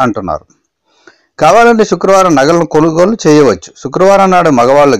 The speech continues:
గడ్డం గీయడం, జుట్టు కత్తిరించుకోవడం చేయకూడదు. కత్తిరించుకున్న తర్వాత స్నానం చేయకుండా ఇంట్లోకి రాకూడదని అంటూ ఉంటారు. అలాగే మహిళలు కూడా తమ జుట్టు విషయంలో ఈ జాగ్రత్తలు కూడా పాటించాలి.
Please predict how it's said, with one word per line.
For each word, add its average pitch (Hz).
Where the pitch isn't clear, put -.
గడ్డం 110
గీయడం, 160
జుట్టు 160
కత్తిరించుకోవడం 190
చేయకూడదు. 127
కత్తిరించుకున్న 170
తర్వాత 156
స్నానం 127
చేయకుండా 139
ఇంట్లోకి 127
రాకూడదని 139
అంటూ 127
ఉంటారు. 85
అలాగే 208
మహిళలు 190
కూడా 180
తమ 147
జుట్టు 180
విషయంలో 208
ఈ -
జాగ్రత్తలు 139
కూడా 165
పాటించాలి. 95